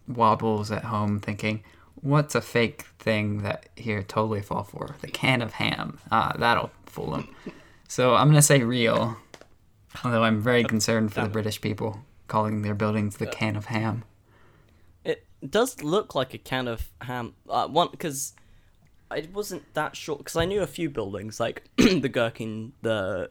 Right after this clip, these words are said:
Speaker 2: Cheese Grater, and the Sh-, the Shard. Everyone knows the Shard.
Speaker 1: Yeah.
Speaker 2: The Gherkin, the Cheese Grater, and don't say the wrong one. Don't say the, the walkie-talkie thing. Fuck. Um, fudge. <laughs>
Speaker 1: <laughs>
Speaker 2: Um,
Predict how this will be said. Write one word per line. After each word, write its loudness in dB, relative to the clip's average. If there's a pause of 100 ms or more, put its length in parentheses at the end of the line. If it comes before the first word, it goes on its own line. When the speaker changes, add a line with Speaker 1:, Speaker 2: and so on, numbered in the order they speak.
Speaker 2:
Cheese -6
Grater, -10
and -10
the -14
Sh-, -10 (1120)
the -14
Shard. 0
Everyone -4
knows -4
the -14
Shard. -8
Speaker 1:
Yeah. -2 (260)
Speaker 2:
The -20 (100)
Gherkin, -2
the -14 (180)
Cheese -2
Grater, -2
and -10
don't -8
say -12
the -12
wrong -14
one. -20
Don't -10
say -14
the, -12 (100)
the -12
walkie-talkie -12
thing. -20 (100)
Fuck. -20 (120)
Um, 0
fudge. -10
<laughs> -4 (1600)
Speaker 1:
<laughs> 4 (720)
Speaker 2:
Um, 0